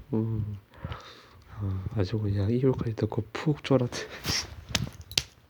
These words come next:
아, 때리지 마, 때리지 마.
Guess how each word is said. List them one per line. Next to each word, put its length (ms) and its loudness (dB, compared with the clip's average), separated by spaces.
아, 120 -8
때리지 320 -2
마, 120 0
때리지 280 -6
마. 160 2